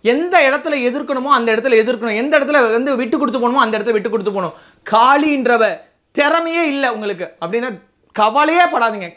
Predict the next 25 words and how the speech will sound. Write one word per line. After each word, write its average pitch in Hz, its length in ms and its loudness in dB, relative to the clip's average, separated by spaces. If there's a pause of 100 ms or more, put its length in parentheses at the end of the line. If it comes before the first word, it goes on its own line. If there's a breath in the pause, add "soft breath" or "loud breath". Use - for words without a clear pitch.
காளியை 226 420 0
மட்டும் 233 360 -6
வச்சிங்கன்னா 214 500 -4
போதும். 175 260 -6 (340 soft breath)
திறமையை 247 500 0
கொடுத்து 226 480 -4 (300 soft breath)
ஆயிரம் 349 720 4
பேர் 302 280 2
நிறைஞ்ச 339 420 -2
சபையில 285 240 -2
உங்களுக்கு 247 320 -2
வந்து 208 600 -2 (280 soft breath)
மதிப்பு, 262 600 -2
மரியாதை, 247 520 2
கௌரவத்தை 247 540 0
கொடுக்குறவ 220 420 -2
தான் 220 240 -2
காளி. 170 380 0 (300 soft breath)
So, 277 160 2
இவளை 240 300 0
வந்து 277 220 -4
வழிபாடு 254 520 0
பண்றது 254 180 0
ரொம்ப 233 320 -4
ஈஸிங்க. 220 520 -6